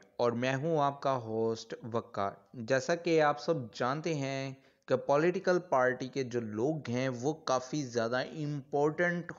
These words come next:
होते हैं। अगर वो कोई भी रिएक्ट करते हैं या कोई भी बात करते हैं तो वो बहुत ज़्यादा फेमस हो जाती है। ऐसी ही कुछ बात मैं अभी आपके साथ शेयर करने वाला हूँ। गुज़श्ता रोज़ मारूफ मेज़बान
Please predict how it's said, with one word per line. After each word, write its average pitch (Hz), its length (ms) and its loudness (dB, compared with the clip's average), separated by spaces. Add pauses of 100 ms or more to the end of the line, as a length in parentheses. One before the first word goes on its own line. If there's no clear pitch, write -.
होते 113 220 -4
हैं। 98 280 -10 (580)
अगर 143 240 2
वो 180 120 2
कोई 160 280 2
भी 175 420 -4
रिएक्ट 151 460 2
करते 127 380 -4
हैं 131 280 -2
या 135 180 -2
कोई 156 440 0
भी 160 200 -2
बात 127 340 0
करते 120 320 -4
हैं 117 440 -4 (400)
तो 175 80 4
वो 160 220 4
बहुत 143 380 2
ज़्यादा 127 360 2
फेमस 127 600 -4 (100)
हो 104 120 2
जाती 98 380 -6
है। 92 200 -12 (340)
ऐसी 127 320 -2
ही 175 160 -2
कुछ 170 400 -6
बात 117 300 0
मैं 120 160 0
अभी 123 320 -2
आपके 117 300 -2
साथ 120 200 -2
शेयर 110 360 -4
करने 101 260 -6
वाला 107 220 -10
हूँ। 90 180 -10
गुज़श्ता 170 460 4
रोज़ 165 380 4 (120)
मारूफ 139 540 2
मेज़बान 120 640 -2